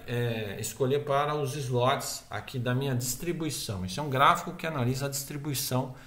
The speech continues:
dos dados. E aqui embaixo eu digo split by e digo, por exemplo, uma, uma, alguma coisa. Então, por exemplo, eu quero que ele, ele divida por gênero. Bom, como eu criei essas, esses conceitos ou essas features de, de,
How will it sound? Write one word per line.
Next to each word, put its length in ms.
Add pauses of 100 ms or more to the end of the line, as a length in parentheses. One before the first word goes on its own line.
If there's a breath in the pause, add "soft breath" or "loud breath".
(380 loud breath)
dos 140
dados. 380 (960 loud breath)
E 180
aqui 240
embaixo 680
eu 160
digo 260
split 460
by 480
e 40
digo, 640 (440)
por 140
exemplo, 600
uma, 360
uma, 520
alguma 320
coisa. 320
Então, 220
por 180
exemplo, 300
eu 40
quero 220
que 120
ele, 220 (140)
ele 400
divida 500
por 220
gênero. 460 (680 loud breath)
Bom, 160
como 280
eu 220
criei 560
essas, 840
esses 380
conceitos 720
ou 100
essas 320
features 560
de, 320
de, 640